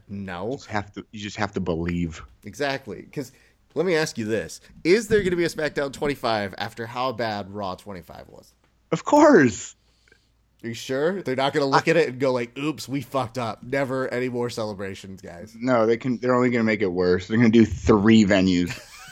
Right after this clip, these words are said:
Speaker 1: <laughs>
Speaker 2: That's
Speaker 1: No,
Speaker 2: what
Speaker 1: my
Speaker 2: WrestleMania two did.
Speaker 1: That's what I was about to say. I was about to say, it goes back to the original form for hosting WrestleManias at multiple venues,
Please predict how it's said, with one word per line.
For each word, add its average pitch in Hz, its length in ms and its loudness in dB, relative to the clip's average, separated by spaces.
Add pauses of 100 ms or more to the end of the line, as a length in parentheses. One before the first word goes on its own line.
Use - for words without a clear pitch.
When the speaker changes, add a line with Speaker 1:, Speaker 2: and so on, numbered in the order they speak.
(160)
Speaker 1:
<laughs> - 0 - (1900)
Speaker 2:
That's 226 160 4
Speaker 1:
No, 233 80 0
Speaker 2:
what 269 80 2
Speaker 1:
my 277 100 6
Speaker 2:
WrestleMania 269 520 6
two 302 240 4
did. 269 320 8
Speaker 1:
That's - 180 2
what 208 100 0
I 226 40 4
was 226 80 2
about 247 180 2
to - 80 -10
say. 392 220 -2
I 127 140 -2
was 139 120 -2
about 135 160 0
to - 60 -14
say, 147 160 -4
it 107 200 -10
goes 120 240 -6
back 113 460 -8 (360)
to 123 220 -8
the 143 180 -6
original 117 500 -8
form 95 540 -14 (140)
for 95 840 -10 (280)
hosting 107 420 -12
WrestleManias 120 640 -8
at 110 80 -12
multiple 107 420 -10
venues, 101 480 -10